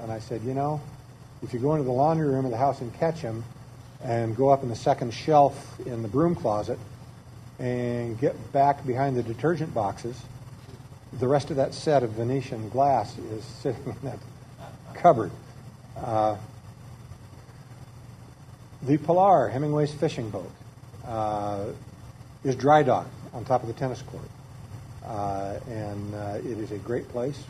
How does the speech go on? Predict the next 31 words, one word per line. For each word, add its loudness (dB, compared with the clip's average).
for -8
a -14
couple 0
of -6
guys 2
to, -6
uh, -6
go 2
have 4
a -4
Cuban 0
cigar 2
and -10
think -4
about 0
what 4
it 0
would -2
have -2
been -2
like 2
to -8
be -2
out 0
with -10
Hemingway 2
on -6
the -8
Pilar. 4
I, -4
uh, -6